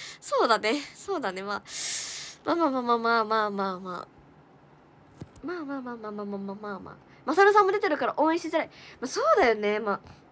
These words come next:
もう正直、うん。なべなべさん、かわいい。ありがとう。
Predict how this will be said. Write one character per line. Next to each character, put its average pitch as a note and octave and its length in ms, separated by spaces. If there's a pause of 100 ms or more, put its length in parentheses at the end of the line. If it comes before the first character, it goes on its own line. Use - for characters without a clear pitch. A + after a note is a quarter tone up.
(120)
も A#3 100
う - 20
正 C#4 200
直、 G4 400 (1600)
う A3+ 40
ん。 G3+ 340 (4000)
な F4+ 100
べ A4+ 80
な A4 80
べ F#4+ 60
さ E4 100
ん、 C4+ 40
か E4 120
わ D5 100
い D5 60
い。 - 60 (340)
あ F#4 40
り B4 60
が F5+ 60
と F#5 60
う。 F5+ 360